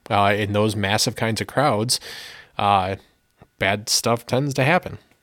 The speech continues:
So I sucked it up <laughs> and I hung out for, like, two and a half hours or something, whatever they were doing shopping. And, uh, to that, you know, to that point, <laughs> I'm, I'm kinda happy that covid is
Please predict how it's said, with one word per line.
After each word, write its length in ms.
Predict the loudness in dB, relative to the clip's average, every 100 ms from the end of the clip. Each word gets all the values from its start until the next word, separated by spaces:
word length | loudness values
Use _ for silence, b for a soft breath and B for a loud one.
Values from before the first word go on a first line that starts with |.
| -12
So 340 | -4 0 2 2
I 300 | 2 0 -2 -4
sucked 380 | 0 2 0 -2
it 80 | -2
up 280 | -2 -6 -14
<laughs> 80 | -4
and 360 | 2 4 4 2
I 140 | 0
hung 200 | 2 2
out 240 | 2 0
for, 200 | -2 -6
like, 180 | -4 -6 _ -12
two 160 | -4 -2
and 80 | -2
a 20 |
half 240 | -4 -2
hours 400 | 0 2 2 0
or 60 | 0
something, 440 | -2 -2 -2 -2 -6 b
whatever 240 | 0 0 2
they 80 | 0
were 80 |
doing 200 | 0 0
shopping. 480 | 2 2 2 2 -2 -4 B B B B B B
And, 280 | 0 2 2
uh, 360 | 2 2 0 -2 -8 _ _ _ _ _ _ _ _ _ _ _ _ _ _ _ _ -16 -6
to 100 | 0
that, 420 | 2 2 -2 0
you 60 | 4
know, 80 | 6
to 120 | 6
that 200 | 2 4
point, 260 | 4 4 6
<laughs> 80 |
I'm, 160 | 4 2
I'm 220 | -2 -4
kinda 280 | -4 -2 0
happy 260 | -2 -2 -4
that 140 | -4
covid 340 | -4 -4 -2
is 240 | -2 -2